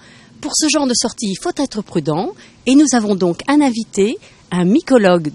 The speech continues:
d'un jour, monsieur Jean-Baptiste Coquelard, pharmacien mycologue,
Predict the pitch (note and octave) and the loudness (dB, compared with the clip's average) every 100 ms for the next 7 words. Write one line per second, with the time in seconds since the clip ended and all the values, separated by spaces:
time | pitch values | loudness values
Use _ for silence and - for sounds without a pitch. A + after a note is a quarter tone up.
0 | C#3+ E3+ C#3+ D3 E3+ A#3+ - - - _ | -4 -4 -2 -4 -6 -8 -12 -20 -20 _
1 | - F3+ G3+ - G#3 G3 E3+ E3 A3+ C4+ | -4 0 0 0 0 0 0 -2 -2 -2
2 | B3+ D#3+ - E3+ G3 - D3+ D3+ E3 A#3+ | -2 -6 -6 -6 -6 -6 -4 -4 -4 -6
3 | - - - - - - - _ - C4 | -10 -20 -20 -20 -20 -20 -20 _ -6 -2
4 | A#3+ A3 - G3 D#3+ F3 C4+ A#3 G3+ F#3+ | 0 0 0 -2 -2 -2 -2 0 2 2
5 | B3 A#3+ | 0 -4